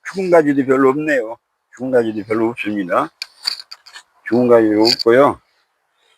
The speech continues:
잎사귀가 너무 커요. 잎사귀가 커서 잎사귀를 반쯤만 좀, 좀 자르겠습니다, 제가. 잎사귀가 너무 커서. 여긴 벌레도 먹었네. 여긴 벌레,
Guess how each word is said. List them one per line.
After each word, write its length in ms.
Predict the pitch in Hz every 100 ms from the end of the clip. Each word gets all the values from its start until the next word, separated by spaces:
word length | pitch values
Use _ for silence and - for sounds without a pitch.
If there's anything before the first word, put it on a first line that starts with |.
| _
잎사귀가 440 | 139 147 160 147 143
너무 400 | 135 139 123 - -
커요. 480 | - 196 135 104 - -
잎사귀가 460 | - 139 131 117
커서 460 | 104 - 156 175 165 _ _ _ _ _ _ _ _ _ _ _ -
잎사귀를 480 | 160 170 156 143 139
반쯤만 680 | - 147 175 160 151 147 135
좀, 220 | 131 135
좀 160 | 135 127
자르겠습니다, 760 | 170 208 185 156 - 110 92 82
제가. 200 | 80 - _ _ _ - - _ _ _ - - _ _ -
잎사귀가 300 | 127 147 143
너무 260 | 139 143 143
커서. 360 | 139 - 151 - _ -
여긴 240 | 151 160
벌레도 420 | 147 180 202 175
먹었네. 720 | 175 165 151 135 113 98 98 - _ _ _ _ _ _ _ _ _ _ _ _ - - - -
여긴 220 | 135 143
벌레, 240 | 127 165